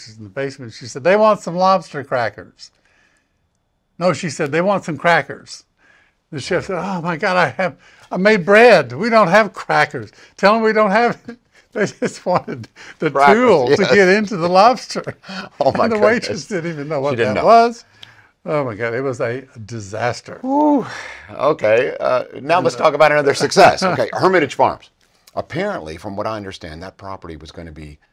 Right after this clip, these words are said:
Speaker 2: developed.
Speaker 1: Right.
Speaker 2: And it is a beautiful piece of property, and you've got, you know, Barn Eight, and, you know, it, it is just, to me, it's very picturesque. It speaks to Kentucky, which you love, and I'm,
Speaker 1: Right.
Speaker 2: and I, and I love that you and Laura Lee decided to develop that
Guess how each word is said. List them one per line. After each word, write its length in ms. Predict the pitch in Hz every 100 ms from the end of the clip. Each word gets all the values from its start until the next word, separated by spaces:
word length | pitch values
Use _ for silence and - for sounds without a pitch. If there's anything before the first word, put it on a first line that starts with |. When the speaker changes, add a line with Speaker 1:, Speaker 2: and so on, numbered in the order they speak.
| _
Speaker 2:
developed. 480 | 78 120 101 - - _ _
Speaker 1:
Right. 260 | 113 98 - -
Speaker 2:
And 220 | 101 95
it 100 | 98
is 140 | 95
a 80 | 78
beautiful 480 | 67 98 120 110 78
piece 200 | 90 76
of 80 | -
property, 380 | 71 65 76 78
and 120 | 73
you've 140 | 76
got, 220 | 69 65 -
you 80 |
know, 160 | - 62 _ _ _ -
Barn 280 | 76 92
Eight, 400 | 82 85 87 90 -
and, 320 | 82 73 71 _ _ _ _ _ -
you 160 | 87
know, 300 | 71 62 57 -
it, 200 | - 90
it 160 | 95 107
is 80 | 98
just, 400 | 101 - - _
to 100 | 95
me, 140 | 107
it's 120 | 101 -
very 180 | 104
picturesque. 680 | 85 110 - 98 90 85 - _ _ _
It 160 | -
speaks 240 | - 110 -
to 80 | 85
Kentucky, 480 | 76 92 82 - _
which 200 | 80 -
you 100 | 85
love, 320 | 87 82 71
and 100 | 76
I'm, 120 | 73
Speaker 1:
Right. 140 | 120 107
Speaker 2:
and 100 | 78
I, 120 | 76
and 80 | 87
I 60 | 80
love 300 | 85 98 80
that 140 | -
you 280 | 90 87 80 _ _ _ _
and 120 | 87 85
Laura 200 | 85 82
Lee 140 | 80
decided 460 | 78 - 78 76 -
to 60 |
develop 400 | - 69 80 76
that 180 | 73 69